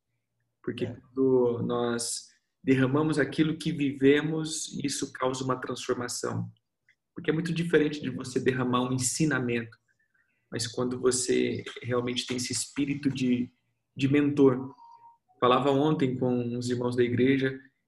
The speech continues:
Speaker 1: que a onda dessa, dessa geração agora é o Senhor ter levantado os mentores,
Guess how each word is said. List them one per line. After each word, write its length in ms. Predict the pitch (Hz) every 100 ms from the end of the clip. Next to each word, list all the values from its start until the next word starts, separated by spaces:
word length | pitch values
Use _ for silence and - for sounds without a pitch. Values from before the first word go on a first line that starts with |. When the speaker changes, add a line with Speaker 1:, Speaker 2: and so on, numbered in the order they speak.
| _ -
Speaker 1:
que 240 | 131 127 127
a 100 | 131
onda 460 | 147 185 190 139
dessa, 480 | 123 123 - 123 -
dessa 420 | 123 120 - 120
geração 560 | 117 123 120 120 131 127
agora 420 | 120 123 127 - _ _ _ -
é 60 |
o 40 | 123
Senhor 220 | 123 131
ter 80 | 131
levantado 460 | 135 135 127 131
os 140 | 131 131
mentores, 800 | 135 131 131 127 120 117 -